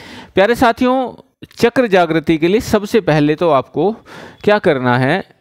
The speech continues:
शरीर का शोधन करना है, शरीर का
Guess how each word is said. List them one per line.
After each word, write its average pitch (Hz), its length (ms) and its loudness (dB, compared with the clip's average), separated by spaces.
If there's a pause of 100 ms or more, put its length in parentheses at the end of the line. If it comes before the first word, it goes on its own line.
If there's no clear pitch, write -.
(140)
शरीर 151 380 0
का 175 120 -2
शोधन 160 420 -2
करना 92 360 -6
है, 98 360 -12 (1500)
शरीर 123 420 -2
का 202 240 -2